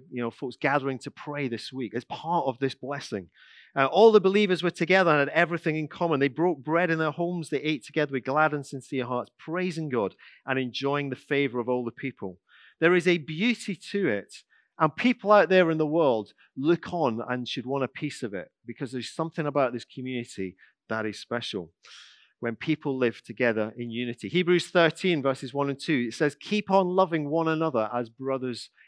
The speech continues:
and sisters." But it's not just inside, it, it goes outwards. "Do not forget to show hospitality to strangers."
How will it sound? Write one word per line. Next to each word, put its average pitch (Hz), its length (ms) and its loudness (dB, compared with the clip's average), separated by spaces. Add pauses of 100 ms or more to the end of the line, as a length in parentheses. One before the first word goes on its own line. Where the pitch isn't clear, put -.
(120)
and 120 180 -6
sisters." - 640 -12 (420)
But 147 100 4
it's 170 120 -2
not 208 180 4
just 185 240 0
inside, 160 440 4
it, 139 140 -2
it 147 100 -4
goes 160 200 2
outwards. 135 400 2
"Do 180 160 0
not 180 180 2
forget 170 420 -2
to 147 80 -8
show 156 140 -2
hospitality 139 1000 -6 (360)
to 117 80 -12
strangers." 120 800 -6